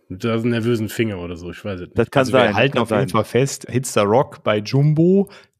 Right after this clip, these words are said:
Speaker 3: kommt nicht jetzt erstmal und kauft es nicht, ist ein Fake
Speaker 2: Ja.
Speaker 3: von irgendeinem, äh, schwedischen Verlag.
Speaker 2: Yes.
Speaker 3: Gut. Äh, okay, ich hab dann eine, eine spielrelevante News und zwar haben wir das bisher noch gar nicht angekündigt. Es gibt natürlich wieder Meet und Play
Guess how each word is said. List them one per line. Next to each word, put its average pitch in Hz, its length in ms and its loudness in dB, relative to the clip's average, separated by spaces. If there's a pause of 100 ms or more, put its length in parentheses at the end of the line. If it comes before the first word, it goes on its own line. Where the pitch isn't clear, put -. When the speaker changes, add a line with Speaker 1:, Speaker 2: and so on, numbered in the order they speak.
Speaker 3:
kommt 113 380 -2
nicht 156 320 0
jetzt 143 240 0
erstmal 190 600 2 (280)
und 110 360 -8
kauft 143 340 2
es - 120 -6
nicht, 156 260 2
ist 143 160 -6
ein 110 180 -2
Fake 117 440 0
Speaker 2:
Ja. 113 100 0
Speaker 3:
von 110 120 -4
irgendeinem, 95 680 -2
äh, 104 100 -4
schwedischen - 460 -2
Verlag. - 400 -10 (240)
Speaker 2:
Yes. - 400 -6 (520)
Speaker 3:
Gut. - 240 -4 (380)
Äh, 120 180 4
okay, - 360 -2
ich 175 180 0
hab 185 100 0
dann 160 280 0
eine, 135 460 0
eine 127 200 -4
spielrelevante 170 1080 0
News 196 680 2
und 110 160 -4
zwar 104 220 0
haben 95 100 -2
wir 90 60 0
das 90 100 -4
bisher - 220 -4
noch 92 120 -2
gar 90 160 -2
nicht 92 240 -4
angekündigt. 131 680 0
Es - 160 -2
gibt 123 180 -2
natürlich 127 300 0
wieder 117 180 2
Meet 143 280 2
und 143 220 -2
Play 92 480 -2